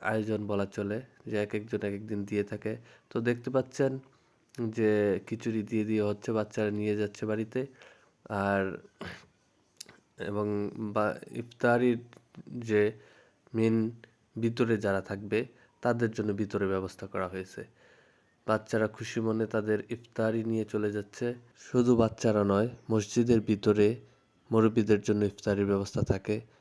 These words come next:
এবং মুরব্বীরা ভিতরে ইফতার করলে আপনারা দেখতে পাচ্ছেন সেই ইফতার মাহফিলের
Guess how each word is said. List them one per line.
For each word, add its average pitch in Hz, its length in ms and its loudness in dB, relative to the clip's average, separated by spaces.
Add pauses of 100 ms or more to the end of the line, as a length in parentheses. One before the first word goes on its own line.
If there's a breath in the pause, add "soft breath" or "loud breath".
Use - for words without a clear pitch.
(120 soft breath)
এবং 104 140 0
মুরব্বীরা 107 420 4
ভিতরে 104 300 0
ইফতার 101 300 0
করলে 104 280 0 (380 soft breath)
আপনারা 104 320 0
দেখতে 98 300 0
পাচ্ছেন 104 260 0
সেই 101 220 2
ইফতার 101 300 0
মাহফিলের 123 600 0